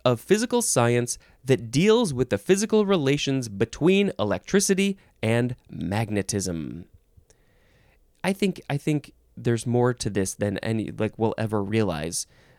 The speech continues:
Uh, the, the average person, like me, knows very little or nothing about electricity and magnetism,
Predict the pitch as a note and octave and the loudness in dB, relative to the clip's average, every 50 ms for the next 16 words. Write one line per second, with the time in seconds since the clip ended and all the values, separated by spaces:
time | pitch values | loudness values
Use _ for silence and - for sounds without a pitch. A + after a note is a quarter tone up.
0 | _ - G2+ G2+ G2 F#2 F#2 F#2 - A#2 - - A2+ G2+ - - A#2+ - - C3+ | _ -6 -2 0 0 0 0 -2 -4 -6 0 0 0 0 2 -2 -2 0 2 0
1 | C#3 B2+ C3 A#2 - - - C3+ C3 - - G2+ G2+ F#2+ G2 - _ _ _ _ | 2 2 0 -2 -2 -4 -4 -4 -4 -4 -4 -4 -4 -4 -4 -8 _ _ _ _
2 | _ _ _ _ _ - A2 A2+ A2+ - A#2 A#2+ C3+ A#2 G2 F#2 F#2+ - _ _ | _ _ _ _ _ -2 -2 -2 0 2 2 4 4 4 4 2 -2 -4 _ _
3 | _ _ - - A2+ A#2+ A#2 A2 A2 G#2 A2+ C#3 F3 G3 G#3 G3+ E3+ D#3+ D3+ D3+ | _ _ -6 0 2 2 2 2 0 0 2 2 4 4 4 4 4 4 4 4
4 | C#3 B2 A#2 A#2 A2 A#2+ C#3 C#3 - G#2+ G2+ G2+ F#2+ G#2 G2+ G#2 F#2 - G#2+ A2+ | 6 6 4 4 2 0 0 0 -2 -2 -2 0 0 2 0 0 0 0 -2 -2
5 | A2+ - - C3 C3 - - A2 A2 G#2 - - G#2+ G#2 G2 G2+ B2+ C3+ A#2+ G#2 | -2 -2 -2 -2 -2 -2 -2 -2 -2 -2 -2 -2 -4 -2 -2 -2 -2 -2 -2 -4
6 | G2 - - F#2+ F2 F2 F2 F2+ G2 G2 | -6 -4 -6 -8 -6 -6 -6 -6 -6 -8